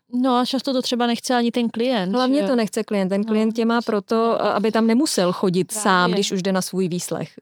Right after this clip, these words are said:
Speaker 2: A, a hlavně tě má proto, aby nemusel, eh, chodit na, na žádné jako další výslechy.
Speaker 1: Hmm.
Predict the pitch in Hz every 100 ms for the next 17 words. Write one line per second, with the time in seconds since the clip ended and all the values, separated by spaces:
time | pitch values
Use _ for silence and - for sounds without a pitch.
0 | _ _ _ _ _ _ - 190 185 175
1 | 175 - 185 185 165 214 208 208 208 202
2 | 208 196 214 185 202 190 190 - 208 196
3 | - - _ _ - 196 185 180 - 185
4 | 190 190 185 175 - 196 190 185 180 185
5 | 185 185 - 196 180 180 208 - _ _
6 | _ 208 196 202 175 165 165 165 160 226
7 | 226 214